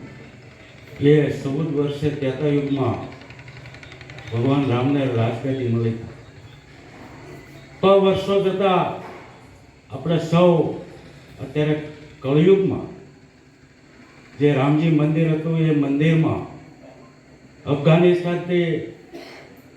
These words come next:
રાજાઓ જે દેશ માટે ચઢાઈ કરીને અયોધ્યાનું મંદિર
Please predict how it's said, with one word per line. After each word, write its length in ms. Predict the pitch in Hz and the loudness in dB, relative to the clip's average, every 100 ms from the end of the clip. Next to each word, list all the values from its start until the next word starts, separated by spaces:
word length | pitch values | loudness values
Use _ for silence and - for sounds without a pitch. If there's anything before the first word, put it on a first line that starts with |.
| - | -4
રાજાઓ 460 | 147 156 170 170 170 165 - - - - - | 0 2 4 4 4 0 -4 -8 -16 -20 -4
જે 140 | 151 156 151 - - - - - - - - - - - - - - - | 2 4 4 2 -8 -16 -20 -20 -20 -20 -20 -20 -20 -20 -20 -20 -20 -14
દેશ 380 | 139 151 175 160 | 0 4 4 2
માટે 240 | 180 180 | 0 0
ચઢાઈ 420 | 165 156 170 175 175 | 0 0 0 2 2
કરીને 320 | 170 185 180 | 2 2 4
અયોધ્યાનું 600 | 151 156 160 160 170 175 | 2 2 0 0 2 2
મંદિર 420 | 151 156 175 156 | 2 2 4 4